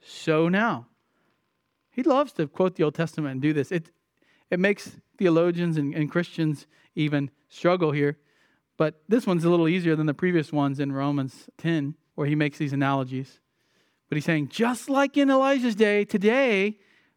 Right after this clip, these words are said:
we have a remnant of believing Israel. A remnant.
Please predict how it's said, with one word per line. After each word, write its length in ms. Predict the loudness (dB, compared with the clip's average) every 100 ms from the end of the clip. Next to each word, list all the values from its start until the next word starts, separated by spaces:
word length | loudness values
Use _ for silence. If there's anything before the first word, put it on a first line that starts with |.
| -2
we 80 | 2
have 200 | 2 2
a 100 | 0
remnant 560 | 0 2 4 2 2
of 200 | -2 -2
believing 640 | 2 2 2 -2 -2 -2 -4 _
Israel. 480 | -6 -4 -2 -4 -6 _ _ _ _ _ _
A 80 | 0
remnant. 520 | 2 2 0 -2 _